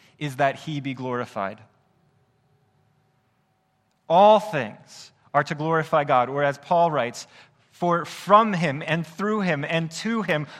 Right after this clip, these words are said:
are all things. To him be glory forever. Amen." All things are for the glory of God. All creation exists for the glory of God. God exists for his own glory.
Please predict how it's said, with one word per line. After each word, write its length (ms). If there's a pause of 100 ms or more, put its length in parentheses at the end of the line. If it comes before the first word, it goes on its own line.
are 260
all 540
things. 500 (200)
To 120
him 340
be 100
glory 600
forever. 680 (280)
Amen." 560 (760)
All 400
things 680 (100)
are 140
for 180
the 100
glory 340
of 120
God. 380 (240)
All 180
creation 560
exists 800 (200)
for 240
the 100
glory 340
of 140
God. 360 (340)
God 320
exists 640 (140)
for 340
his 260
own 320
glory. 440